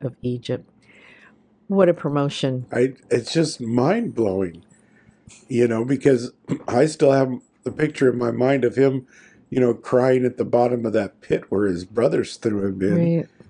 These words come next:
Speaker 2: And then, and then in my mind, strapped to the back of a cart with Midianite traders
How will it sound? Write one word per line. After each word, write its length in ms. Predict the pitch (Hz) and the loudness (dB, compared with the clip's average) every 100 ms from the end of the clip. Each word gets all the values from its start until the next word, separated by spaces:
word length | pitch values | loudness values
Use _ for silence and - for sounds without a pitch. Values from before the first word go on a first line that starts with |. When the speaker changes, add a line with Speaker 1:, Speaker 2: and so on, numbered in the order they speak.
| 107 | -10
Speaker 2:
And 140 | 120 113 | -4 -2
then, 340 | 110 98 104 _ _ | -2 -4 -8 _ _
and 140 | 104 104 | -4 -2
then 140 | 110 | -2
in 120 | 101 | -2
my 200 | 95 123 | 0 0
mind, 340 | 131 107 110 104 | 0 -2 -4 -6
strapped 420 | - 120 113 - | -6 -2 -2 -4
to 60 | 107 | -6
the 100 | 92 | -6
back 340 | 85 113 113 | -2 -4 -2
of 100 | 104 | -6
a 60 | 85 | -6
cart 580 | - - 120 131 - - _ - - _ _ _ _ | -12 -2 2 2 0 -18 _ -20 -20 _ _ _ _
with 320 | - 107 - 98 | -6 -4 -4 -6
Midianite 720 | 107 120 127 123 123 120 - | 0 2 2 2 2 -2 -2
traders 760 | - 135 135 123 113 135 - | -2 2 4 2 0 -2 -6